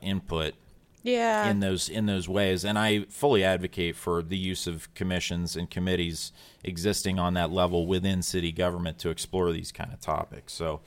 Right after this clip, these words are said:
Speaker 2: Yeah.
Speaker 1: I really appreciate the suggestion that that would continue if you were, uh, elected. On the doorstep that you've been out soliciting that community
Speaker 2: Yes.
Speaker 1: opinion, what would you say is your number one issue that's been brought up by people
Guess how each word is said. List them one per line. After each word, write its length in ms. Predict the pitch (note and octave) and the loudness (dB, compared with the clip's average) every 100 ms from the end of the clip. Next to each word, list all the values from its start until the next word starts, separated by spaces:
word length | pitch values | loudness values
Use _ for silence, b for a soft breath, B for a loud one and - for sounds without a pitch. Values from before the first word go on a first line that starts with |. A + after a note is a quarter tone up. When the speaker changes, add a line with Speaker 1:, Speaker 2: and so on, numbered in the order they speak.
| B - | B -2
Speaker 2:
Yeah. 280 | G3 F3+ F3+ | 2 2 2
Speaker 1:
I 40 | |
really 280 | F#2 F2+ E2 | 2 0 -2
appreciate 540 | - G#2 - F2+ E2+ | -4 -6 -2 -4 -4
the 60 | E2+ | -8
suggestion 680 | - E2+ F2 E2 - E2+ | -10 -4 -2 -2 -6 -4
that 160 | E2 D#2+ | -4 -4
that 180 | E2+ D#2+ | -4 -4
would 160 | D#2 | -8
continue 560 | - D#2+ - A2 F2 E2 | -12 -12 -6 -4 -2 -2
if 160 | E2 F#2 | -4 -6
you 140 | F2 | -4
were, 240 | F2 D#2+ E2 B B B B | -4 -4 -8 B B B B
uh, 300 | - F#2 E2 - | -4 -2 -2 -2
elected. 560 | F2+ G#2+ G2+ - D2+ - B B B B | 0 0 0 -4 -12 -14 B B B B
On 200 | - D#3 | 0 2
the 100 | E3+ | 2
doorstep 800 | A#2+ D3+ F#3 F#3+ - F2 D#2+ - _ _ _ _ _ _ F#2+ | 0 2 2 0 -2 -2 -2 -4 _ _ _ _ _ _ -4
that 200 | G#2 A2+ | -4 -2
you've 240 | A2+ G2 | -4 0
been 120 | A2+ | 0
out 300 | G2+ G2 A2 | 2 2 0
soliciting 540 | - G#2+ G2+ - G2 F#2+ | 0 2 2 2 2 2
that 180 | F2+ | 2
community 440 | - F2+ F#2+ F2+ F#2 | 2 4 4 4 2
Speaker 2:
Yes. 100 | F2 | 0
Speaker 1:
opinion, 320 | F#2 F2 F#2 | 0 0 2
what 180 | G#2+ C3+ | 4 4
would 160 | D3+ C3 | 4 0
you 100 | C#3+ | -2
say 300 | - B2+ B2 | 2 4 4
is 120 | B2 | 4
your 120 | A#2+ | 0
number 280 | A#2 A2+ A2 | 2 2 4
one 180 | G#2+ G#2 | 4 4
issue 320 | A2 A2+ G2+ | 2 0 -2
that's 180 | F#2 F2+ | -2 -4
been 180 | - F#2+ | -4 -2
brought 320 | F2+ F#2+ F2+ | 2 4 4
up 240 | F2+ F2+ - | 2 0 2
by 440 | F2 E2+ E2+ F2 - - | 4 6 4 -2 -6 -8
people 440 | B2+ B2 G2+ | -6 -6 -10